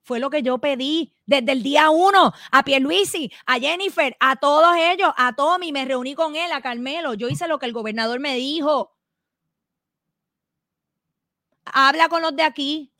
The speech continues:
habla, vete, habla sobre el plebiscito ese a los de aquí, a ver si ellos quieren incluir el ela. Yo dudo que ellos quieran incluir el ela. Yo lo dudo, pues claro que no lo van a incluir, porque si no lo incluyen, el Congreso no va a aprobar la consulta,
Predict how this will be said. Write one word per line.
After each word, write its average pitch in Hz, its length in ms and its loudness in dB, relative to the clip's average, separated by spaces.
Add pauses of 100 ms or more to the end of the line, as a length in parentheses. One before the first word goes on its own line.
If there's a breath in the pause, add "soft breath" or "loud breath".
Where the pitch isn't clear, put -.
(120)
habla, 247 380 -2
vete, 247 380 0
habla 240 260 -2
sobre 294 240 -10
el 233 80 -12
plebiscito 285 600 -6
ese 285 280 -4
a 226 160 0
los 220 160 -2
de 226 80 -4
aquí, 240 240 -10
a 269 80 -4
ver 254 280 -8
si 220 160 -8
ellos 202 200 -6
quieren 277 240 -8
incluir 277 320 -10
el 247 120 -4
ela. 320 200 0
Yo 220 160 -4
dudo 302 240 -6
que 247 60 -6
ellos 233 120 -4
quieran 240 240 -10
incluir 220 400 -6
el 190 140 -4
ela. 262 340 2 (640)
Yo 214 100 -6
lo 285 140 4
dudo, 269 180 0
pues 226 140 -4
claro 226 260 2
que 240 80 -2
no 247 100 0
lo 247 100 2
van 254 100 2
a 262 40 -2
incluir, 277 300 -6
porque 233 200 -8
si 226 140 -10
no 202 120 -4
lo 220 80 -4
incluyen, 302 340 -6
el 254 100 -8
Congreso 214 400 -6
no 233 80 -6
va 208 100 0
a - 20 -2
aprobar 226 260 -2
la 220 140 -4
consulta, 262 640 -6